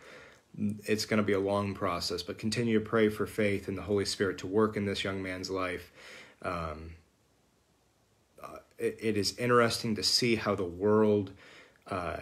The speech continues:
so easily influences us and changes us. Uh, that's a whole study for us one day, um, as members here of Trinity and Concordia.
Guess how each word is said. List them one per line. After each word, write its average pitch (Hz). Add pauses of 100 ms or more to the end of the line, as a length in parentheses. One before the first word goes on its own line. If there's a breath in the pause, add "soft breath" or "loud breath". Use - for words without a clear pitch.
(100)
so 117
easily 107
influences 92
us 85
and 82
changes 92
us. - (480 loud breath)
Uh, 85
that's 131
a 120
whole 95
study 85
for 90
us 80
one 90
day, 82 (400 loud breath)
um, 80
as 90
members 92
here 92
of 82
Trinity 92
and 82
Concordia. 85